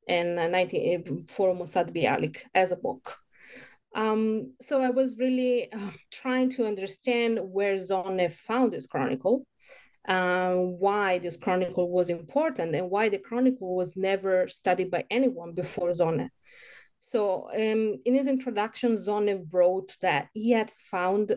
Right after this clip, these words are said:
this chronicle, this manuscript, and probably around August nineteen thirty. And, but he didn't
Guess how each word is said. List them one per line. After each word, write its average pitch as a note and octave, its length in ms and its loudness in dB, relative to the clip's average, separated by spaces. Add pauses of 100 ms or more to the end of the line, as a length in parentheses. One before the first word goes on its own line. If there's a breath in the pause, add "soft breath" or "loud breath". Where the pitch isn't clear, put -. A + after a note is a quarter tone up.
this F#3+ 340 2
chronicle, F#3 720 0
this F#3+ 240 -4
manuscript, G#3+ 720 2 (240)
and F#3 540 0 (320)
probably A#3+ 460 2
around F#3+ 540 -2 (100)
August F#3 560 2
nineteen E3+ 400 0
thirty. F#3+ 480 0 (840 loud breath)
And, G3+ 560 0
but A3 120 2
he A#3+ 60 2
didn't C4+ 280 0